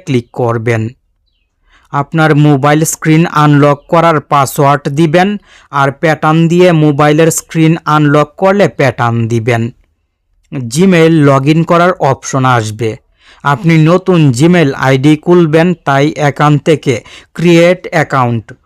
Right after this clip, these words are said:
ক্রিয়েট অ্যাকাউন্টে ক্লিক করবেন। For my personal use-এ ক্লিক করবেন। আপনি নিজের জন্য পার্সোনাল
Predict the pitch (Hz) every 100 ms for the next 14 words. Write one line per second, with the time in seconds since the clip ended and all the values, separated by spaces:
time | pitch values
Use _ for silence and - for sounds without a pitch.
0 | _ _ _ 170 165 160 165 175 - -
1 | 151 - 147 160 156 185 - 131 120 _
2 | 123 117 107 120 113 127 _ _ _ _
3 | _ _ _ _ 170 175 175 175 165 -
4 | 143 131 - 170 170 170 151 143 147 139
5 | 170 165 165 156 - 170 170 156 185 208
6 | - _ _ _ 135 139 - 156 151 165
7 | 165 185 170 151 143 170 165 - 131 131
8 | - 156 151